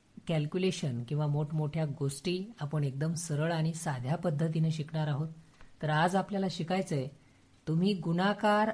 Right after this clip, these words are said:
अगदी संगणकापेक्षा जास्त वेगाने करणार आहात आणि असा गुणाकार करण्याच्या पद्धती, अशा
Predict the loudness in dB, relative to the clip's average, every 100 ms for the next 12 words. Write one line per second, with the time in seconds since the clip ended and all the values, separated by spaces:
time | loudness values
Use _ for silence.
0 | -2 -2 0 0 0 0 2 6 6 4
1 | 2 0 0 -4 0 0 2 0 0 -2
2 | -2 0 2 2 -2 -2 -2 0 0 2
3 | 0 -2 -6 -20 _ -20 -10 -2 -2 0
4 | -2 4 4 6 4 4 2 0 0 -2
5 | 0 0 0 -4 0 0 2 0 0 -8
6 | -10 -20 -20 -20 -2 -2 2 0